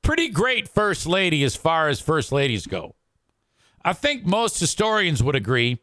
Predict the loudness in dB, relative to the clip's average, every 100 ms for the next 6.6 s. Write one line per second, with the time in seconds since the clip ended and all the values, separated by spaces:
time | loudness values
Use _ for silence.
0 | _ _ _ _ -2 0 0 2 2 2
1 | 0 0 0 0 0 0 2 0 -2 -8
2 | _ -4 -2 -2 0 0 0 -2 0 2
3 | 2 0 -4 _ _ -4 -2 0 0 0
4 | 2 0 0 0 2 0 -4 -12 _ -2
5 | 0 0 0 0 0 0 -2 -4 _ -2
6 | 2 2 0 -4 -12